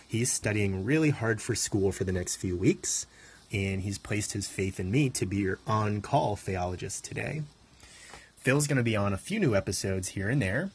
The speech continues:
but you'll see some other new episodes that some other co-hosts,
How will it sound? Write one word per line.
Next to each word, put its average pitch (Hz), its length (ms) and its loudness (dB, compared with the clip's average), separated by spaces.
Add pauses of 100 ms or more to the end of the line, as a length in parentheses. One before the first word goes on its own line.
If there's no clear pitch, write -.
but 107 240 -2
you'll 107 160 -2
see 101 260 -2
some 98 300 -4 (120)
other 143 240 6
new 107 160 2
episodes 98 680 -4
that 95 160 -6
some 92 300 -4 (120)
other 107 320 0
co-hosts, 98 840 -4